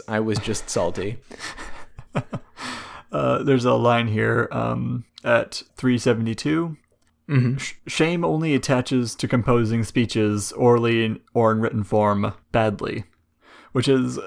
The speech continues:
Speaker 2: it's an, another interesting, uh, sentiment. Uh, basically, I,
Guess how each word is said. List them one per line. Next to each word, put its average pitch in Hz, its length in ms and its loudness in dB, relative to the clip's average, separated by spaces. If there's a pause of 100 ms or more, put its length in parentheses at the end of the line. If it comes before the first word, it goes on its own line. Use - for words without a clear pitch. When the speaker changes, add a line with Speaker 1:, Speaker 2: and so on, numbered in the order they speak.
(140)
Speaker 2:
it's 156 400 0
an, 214 100 0
another 196 500 2
interesting, 107 720 -2 (140)
uh, 113 460 4
sentiment. 110 520 0 (640)
Uh, 143 220 2
basically, 123 680 4 (180)
I, 123 140 4